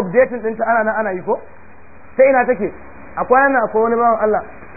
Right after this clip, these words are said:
<clears throat> A nan ƙauyukan Kano ba. Ike tura matarsa. Sai ya tana kwanta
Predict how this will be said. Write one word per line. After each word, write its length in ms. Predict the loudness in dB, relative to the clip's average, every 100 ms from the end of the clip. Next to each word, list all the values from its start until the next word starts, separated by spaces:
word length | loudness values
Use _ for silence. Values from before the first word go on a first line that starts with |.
| -12
<clears throat> 440 | -10 -10 -12 -8 0
A 60 |
nan 120 | 0
ƙauyukan 300 | 4 4 4 2
Kano 200 | 0 -2
ba. 120 | -8 -12 -18 -18 -18 -18 -18 -18 -18 -16 -16 -16 -16 -14 -14 -14 -12 0
Ike 340 | 2 4 4
tura 280 | 2 2 2
matarsa. 480 | 2 0 0 -2 -6 -10 -16 -18 -18 -18 -18 -18 -18 -18 -18 -2
Sai 100 | 2
ya 100 | 4
tana 220 | 4 2
kwanta 280 | 4 2 4